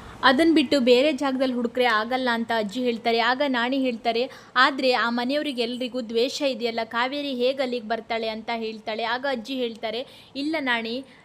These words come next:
ಕಾವೇರಿ ಅಲ್ಲಿಗ್ ಬರೋದ್ ಬೇಡ, ಆದ್ರೆ ಕಾವೇರಿ ದುರ್ಗಿಯಾಗಿ ಅಲ್ಲಿಗ್ ಬರ್ಲಿ." ಆಗ ಕಾವೇರಿ "ಅಜ್ಜಿ" ಅಂತ ಹೇಳ್ತಾಳೆ. ಆಗ ಅಜ್ಜಿ ಹೇಳ್ತಾರೆ, "ಹೌದು ಕಾವೇರಿ, ಆಗ ಅಸುರ ಸಂಹಾರಕ್ಕೆ ದುಗ್ಗಿ-, ದುರ್ಗಿ ಬರ್ಬೇಕಾಗಿತ್ತು.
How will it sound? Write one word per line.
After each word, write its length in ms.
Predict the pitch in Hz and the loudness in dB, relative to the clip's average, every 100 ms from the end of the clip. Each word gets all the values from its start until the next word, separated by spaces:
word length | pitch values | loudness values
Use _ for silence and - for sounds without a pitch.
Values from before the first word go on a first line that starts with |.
| _ | _
ಕಾವೇರಿ 500 | - 254 302 339 311 | 0 2 2 0 0
ಅಲ್ಲಿಗ್ 320 | 262 247 226 | -2 -2 -6
ಬರೋದ್ 320 | 226 226 240 226 | -4 -2 -4 -2
ಬೇಡ, 200 | 226 226 - | -2 -2 -2
ಆದ್ರೆ 300 | 226 247 262 | -2 -2 -4
ಕಾವೇರಿ 640 | 262 233 247 247 247 240 | -4 -4 -2 -2 -6 -6
ದುರ್ಗಿಯಾಗಿ 600 | 262 269 269 311 233 226 | -8 -8 -2 -2 -2 -2
ಅಲ್ಲಿಗ್ 320 | 240 220 226 208 | -4 -4 -8 -8
ಬರ್ಲಿ." 360 | 214 220 208 - _ - - - | -10 -8 -10 -10 _ -20 -16 2
ಆಗ 240 | 262 277 302 | 4 8 6
ಕಾವೇರಿ 560 | 294 254 247 262 262 247 | 6 4 6 6 6 4
"ಅಜ್ಜಿ" 380 | 233 214 294 | 2 0 2
ಅಂತ 220 | 302 233 240 | 2 2 -2
ಹೇಳ್ತಾಳೆ. 440 | 240 226 226 226 | -2 -2 -2 0
ಆಗ 280 | 226 233 269 254 | 2 2 2 2
ಅಜ್ಜಿ 260 | 226 220 | 2 0
ಹೇಳ್ತಾರೆ, 400 | 269 240 208 233 | 0 0 0 -2
"ಹೌದು 360 | 233 233 269 294 | 0 0 0 -2
ಕಾವೇರಿ, 380 | 247 226 226 233 | 0 2 2 2
ಆಗ 320 | 226 277 269 247 247 | 2 2 2 2 2
ಅಸುರ 260 | 240 233 320 | 0 -4 -4
ಸಂಹಾರಕ್ಕೆ 640 | 330 285 247 247 233 220 254 | -4 -4 -2 -2 -2 -4 -6
ದುಗ್ಗಿ-, 560 | 226 226 233 262 196 208 | -4 -6 -8 -8 -6 -4
ದುರ್ಗಿ 260 | 254 247 | -2 -2
ಬರ್ಬೇಕಾಗಿತ್ತು. 800 | 262 233 220 226 226 226 214 | -2 -2 -2 0 -2 -2 -6